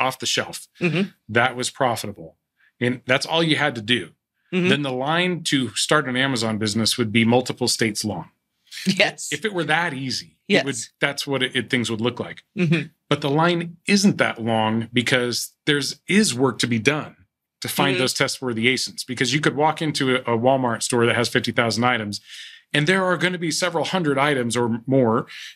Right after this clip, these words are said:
Speaker 1: in there that you could find that are profitable asins, but you gotta look through a lot
Speaker 2: At
Speaker 1: of
Speaker 2: least
Speaker 1: them
Speaker 2: test-worthy asins.
Speaker 1: to
Speaker 2: Mm-hmm.
Speaker 1: find them,
Speaker 2: Mm-hmm.
Speaker 1: right? So what's so appealing about this business to me is that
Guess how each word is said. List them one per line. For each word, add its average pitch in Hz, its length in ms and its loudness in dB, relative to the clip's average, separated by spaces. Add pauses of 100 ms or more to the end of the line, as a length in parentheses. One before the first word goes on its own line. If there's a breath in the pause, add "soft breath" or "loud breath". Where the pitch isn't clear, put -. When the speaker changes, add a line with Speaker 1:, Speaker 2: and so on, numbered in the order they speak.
Speaker 1:
in 135 160 4
there 127 220 2
that 123 240 0
you 135 140 0
could 143 180 0
find 135 300 0
that 123 120 4
are 113 240 2
profitable 123 560 -2
asins, 120 540 0
but 120 200 0 (640 soft breath)
you 120 140 -4
gotta 139 180 0
look 131 140 -4
through 123 220 -2
a - 20 0
lot 127 120 4
Speaker 2:
At 208 60 6
Speaker 1:
of 214 40 4
Speaker 2:
least 208 120 0
Speaker 1:
them 120 80 0
Speaker 2:
test-worthy 147 640 2
asins. - 440 -4
Speaker 1:
to 202 60 -4 (120)
Speaker 2:
Mm-hmm. - 100 -2
Speaker 1:
find 156 300 0
them, 101 180 -12 (360)
Speaker 2:
Mm-hmm. 117 100 0
Speaker 1:
right? 151 280 0 (560 loud breath)
So 135 480 0 (200)
what's 147 320 -2
so 208 140 0
appealing 156 600 2
about 123 360 0
this 123 160 -4
business 113 420 0
to - 120 -2
me 107 340 -4 (600 loud breath)
is 127 260 2
that 120 340 0